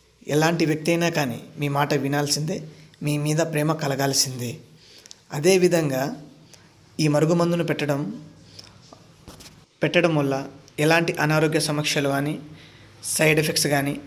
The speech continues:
ఏమీ రావండి. ఎంతటి వ్యక్తి అయినా కానీ ఈ మరుగుమందును పెట్టంగానే,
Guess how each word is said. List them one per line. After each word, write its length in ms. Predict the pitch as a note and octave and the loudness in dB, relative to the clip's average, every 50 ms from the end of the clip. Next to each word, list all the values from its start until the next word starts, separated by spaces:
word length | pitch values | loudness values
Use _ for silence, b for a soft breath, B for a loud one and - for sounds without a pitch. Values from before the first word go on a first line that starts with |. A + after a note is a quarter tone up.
| - - - | -14 -6 0
ఏమీ 220 | D3 D#3 D#3 D#3 | 0 2 2 4
రావండి. 480 | C#3 C#3 C3+ B2+ B2 A#2+ A#2 A2 A2 A2 - - B B B B B B B B - | 2 2 2 2 0 -2 -4 -4 -6 -8 -10 -14 B B B B B B B B -6
ఎంతటి 400 | - E3+ F#3 F3+ - G#3 - G3 | -4 -4 -4 0 0 2 4 4
వ్యక్తి 280 | F3 F3+ F3 - - F#3 | 4 4 2 4 4 4
అయినా 200 | F#3 F#3 F#3 F3 | 4 4 2 2
కానీ 340 | - D#3+ D3 C3 B2+ A2+ - - - - - | 2 0 0 0 -2 -6 -8 -12 -16 -12 -6
ఈ 100 | C#3 D3 | -4 -2
మరుగుమందును 560 | D3+ D3+ D3+ D#3 E3+ F3 F3 E3+ E3+ E3+ E3 | 2 4 4 4 4 2 2 0 0 0 -2
పెట్టంగానే, 640 | D#3+ E3 D3+ D3+ - E3 D#3 D#3 D3+ C#3+ C3 C3 | 0 -2 -2 -2 0 0 2 2 2 0 -2 -4